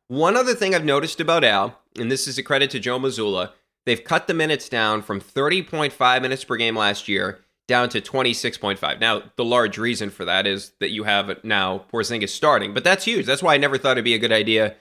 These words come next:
to start Al this season, because you wanna save his minutes. Now, his shooting is perked up. He's almost at thirty-eight percent from deep now in the season, thirty-seven point eight percent after having a really tough start.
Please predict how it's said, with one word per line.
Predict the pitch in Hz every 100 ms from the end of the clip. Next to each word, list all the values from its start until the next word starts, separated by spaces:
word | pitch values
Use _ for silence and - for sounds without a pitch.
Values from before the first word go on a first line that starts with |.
| _ _ -
to |
start | 120 - 120 113
Al | 147
this | 127 107
season, | 113 104
because | 117 117 110
you |
wanna | 123 113
save | - 117 107
his | 104 135
minutes. | 196 - - - _ _ _ 147
Now, | 151
his | 139
shooting | - 190 214 190
is | -
perked | - 110 -
up. | 95 92 - _ _ _
He's | 147 135
almost | 180 196 165
at | 131
thirty-eight | 139 156 156 147
percent | 139 127 127 123
from | 110 98
deep | 131 127
now | 113 107
in | 101
the |
season, | - 123 101 101
thirty-seven | 117 135 131 147 120 113
point | 113 110
eight | 113 -
percent | 101 98 98
after | 113 110 - 107
having | 110 107
a | 98
really | 123 147 117
tough | 107 101
start. | - 156 131 110